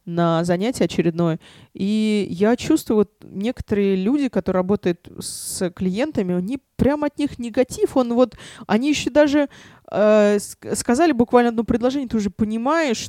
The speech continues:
<laughs> что вот пахнет негативом, типа, да, и очень сложно не скатиться туда же, очень сложно не начать, типа,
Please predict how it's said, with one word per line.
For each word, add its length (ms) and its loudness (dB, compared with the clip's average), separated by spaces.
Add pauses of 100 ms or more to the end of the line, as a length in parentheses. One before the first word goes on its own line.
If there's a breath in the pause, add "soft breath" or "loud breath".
<laughs> 320 -6
что 200 4 (600 loud breath)
вот 260 0 (120)
пахнет 520 4
негативом, 720 -2
типа, 280 -8
да, 160 2 (440 loud breath)
и 220 -2
очень 340 2
сложно 800 6 (200)
не 200 -2
скатиться 680 -2
туда 460 2
же, 120 -6
очень 260 -2
сложно 320 2
не 100 -4
начать, 460 4 (320 loud breath)
типа, 380 4